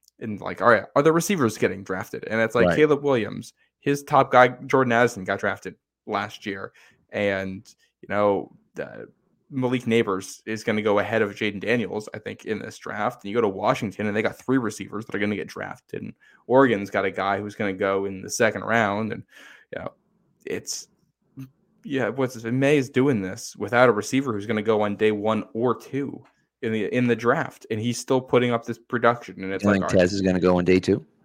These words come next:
Speaker 1: No, uh, right now he's projected as, like, a fifth round guy in
Speaker 2: Hmm.
Speaker 1: a lot of sites,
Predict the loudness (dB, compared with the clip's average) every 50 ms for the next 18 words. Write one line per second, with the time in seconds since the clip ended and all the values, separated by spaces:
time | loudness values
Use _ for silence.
0 | _ _ _ _ _ _ _ _ _ _ _ _ _ _ _ _ _ 2 4 4
1 | 4 4 4 2 2 0 0 0 4 4 4 4 4 2 2 2 2 2 2 -2
2 | -4 -6 -6 -2 0 2 0 0 0 -2 -2 -2 -4 -6 -6 -8 -4 -4 -4 -4
3 | -2 -6 -8 -8 -10 -10 -8 -4 -2 -2 -2 -2 -6 -12 -16 _ _ _ _ _
4 | _ -6 -4 -4 -4 -6 -8 -14 _ _ -4 -4 -2 -2 -4 -6 -8 -8 -8 -10
5 | -10 -12 -12 -12 -12 -12